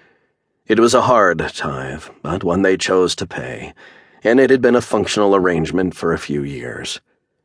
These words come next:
However, when Samuel returned from Tetra Prime, he was a changed man. He had witnessed the horrors of war plenty of times before,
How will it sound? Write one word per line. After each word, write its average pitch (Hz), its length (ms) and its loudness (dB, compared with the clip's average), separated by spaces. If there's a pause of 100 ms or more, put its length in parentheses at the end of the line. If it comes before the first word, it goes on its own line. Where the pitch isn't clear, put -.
(520)
However, 110 420 4
when 113 200 4
Samuel 110 480 4
returned 104 480 2
from 98 140 -2
Tetra 92 360 -4
Prime, 90 400 0
he 85 140 0
was 95 120 -2
a 104 60 -2
changed 76 500 -6
man. 65 440 -12 (440)
He 113 140 0
had 123 140 4
witnessed 123 400 2
the 113 100 4
horrors 104 380 4
of 98 160 -2
war 95 180 2
plenty - 400 -4
of 90 140 -2
times 90 400 -2
before, 69 600 -8